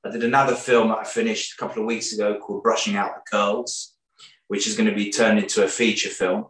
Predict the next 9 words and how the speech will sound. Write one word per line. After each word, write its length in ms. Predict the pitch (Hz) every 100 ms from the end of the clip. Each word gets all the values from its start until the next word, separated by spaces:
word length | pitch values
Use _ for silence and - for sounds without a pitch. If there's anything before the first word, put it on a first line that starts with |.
| _ _ _ _ _ _ _ _
And 120 | 117 120
I've 140 | 113
got 240 | 120 -
a 140 | - -
couple 240 | 156 123
of 60 | 117
other 200 | 123 120
feature 380 | - 120 113 104
films, 760 | - 107 107 104 104 - -